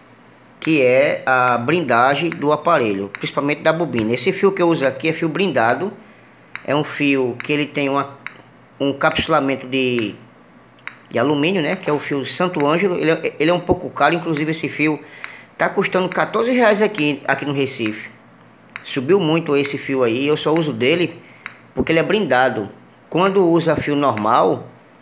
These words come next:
ele fica funcionando, ele funciona. Agora ele não fica instável não, ele não fica caladinho assim não. Ele tem, e esse daqui só tá caladinho por conta de outra dica que tem, que eu vou fazer outro vídeo e você,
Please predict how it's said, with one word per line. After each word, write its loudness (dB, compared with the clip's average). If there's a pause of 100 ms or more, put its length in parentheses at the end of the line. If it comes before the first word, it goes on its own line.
(400)
ele 0
fica -2
funcionando, 0
ele 0
funciona. -2
Agora 2
ele 0
não -4
fica -2
instável -2
não, -4
ele -4
não -6
fica 0 (480)
caladinho 2
assim -4
não. -4
Ele 0
tem, 0
e 4
esse 4
daqui 0
só -2
tá -2
caladinho 0
por -6
conta -2
de 0
outra 4
dica -2
que -6
tem, 0 (880)
que -2
eu 2
vou -2
fazer 0
outro 0
vídeo 0
e 0
você, -2